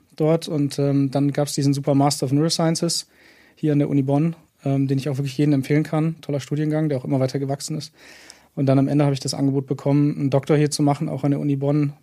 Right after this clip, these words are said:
bei Bernd Weber. Der ist jetzt der Dekan für Medizin von der Uni Bonn. Auch ein super Typ. Ja, das, äh, das war so mein, mein Hergang. Und, äh, es war aber so, dass ich die ganze Zeit in der Wissenschaft war. Und mich hat irgendwann frustriert zu sehen, dass es so tolle Forschungsergebnisse gibt. Und, ähm, zum Beispiel, Fabian,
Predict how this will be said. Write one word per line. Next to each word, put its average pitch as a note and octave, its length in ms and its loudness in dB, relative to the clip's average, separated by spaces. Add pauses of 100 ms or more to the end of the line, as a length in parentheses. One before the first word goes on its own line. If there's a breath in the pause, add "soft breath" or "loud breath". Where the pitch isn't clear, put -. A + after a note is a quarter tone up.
bei C#3 140 -2
Bernd C3+ 240 -2
Weber. D3+ 240 2
Der C#3+ 100 2
ist C#3+ 120 -4
jetzt C3 180 -6
der C#3 60 0
Dekan D3+ 340 0
für D#3 120 0
Medizin C#3+ 440 0
von F#3+ 100 -4
der D3+ 100 -4
Uni D3+ 120 -2
Bonn. D3+ 320 0 (560 loud breath)
Auch C3 120 -4
ein C3+ 80 -2
super C#3 260 -2
Typ. D3+ 280 -2 (320)
Ja, C#3+ 220 6 (140)
das, - 280 2
äh, D3+ 280 6
das C#3+ 200 0
war D#3 120 6
so D3+ 80 2
mein, D3 300 4
mein C#3+ 160 4
Hergang. D#3 500 4
Und, D3 320 0
äh, D3+ 60 2
es C3+ 120 0
war D3 120 6
aber D#3 140 4
so, D3 120 0
dass C#3+ 140 2
ich - 60 -6
die C#3+ 80 -4
ganze D3 200 2
Zeit C#3+ 80 -2
in C3 80 0
der C3 80 0
Wissenschaft D3 480 0
war. C3+ 140 -6
Und C#3 100 -4
mich C#3+ 160 -2
hat C#3+ 100 -2
irgendwann D3 300 2
frustriert D#3+ 640 0 (200)
zu - 180 -2
sehen, D#3 280 4
dass D3 140 0
es D3 100 0
so D3 100 2
tolle E3 300 4
Forschungsergebnisse C#3+ 920 -2
gibt. D3 320 -4
Und, C#3 340 -4
ähm, C3 320 -2
zum - 160 -4
Beispiel, C#3 200 -2
Fabian, C#3 280 2